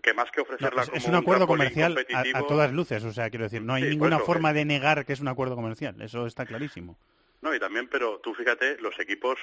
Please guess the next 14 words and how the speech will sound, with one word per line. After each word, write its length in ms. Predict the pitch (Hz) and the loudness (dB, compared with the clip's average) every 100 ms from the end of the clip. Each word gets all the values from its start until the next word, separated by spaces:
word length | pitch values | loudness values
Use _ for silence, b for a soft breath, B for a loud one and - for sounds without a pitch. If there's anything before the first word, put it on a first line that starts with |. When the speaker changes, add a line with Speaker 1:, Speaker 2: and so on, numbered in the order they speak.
| - - | -8 -2
Speaker 1:
eh, 160 | 104 | 0
di-, 120 | 98 135 | 0 0
dicen 380 | 147 - 190 | -2 -2 -2
que 100 | 156 | -2
no 140 | 131 131 | -2 -4
hay 120 | 139 | -4
una 140 | 139 127 | -6 -6
obligación 560 | 123 110 - 117 123 | -4 -4 -4 -6 -4
de, 460 | 127 110 101 90 90 | -2 -2 -2 -4 -4
de 160 | 107 104 | -4 -2
partidos, 560 | 92 87 117 120 135 - - _ | -6 -4 -4 -4 -4 -8 -16 _
eh, 380 | 110 101 95 92 - | -6 -4 -4 -6 -6
por 120 | 98 | -8
jugador. 480 | - 90 87 117 | -4 -2 0 0